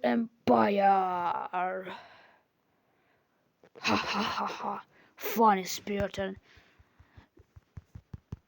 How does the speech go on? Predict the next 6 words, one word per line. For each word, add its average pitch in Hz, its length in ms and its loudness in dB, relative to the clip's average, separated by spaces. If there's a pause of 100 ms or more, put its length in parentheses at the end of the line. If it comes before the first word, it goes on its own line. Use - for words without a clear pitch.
(760)
Just 302 560 6
ends 330 440 6
now. 349 960 6
Ре. 196 1080 2 (880)
Якось 185 320 -4
так. - 360 -2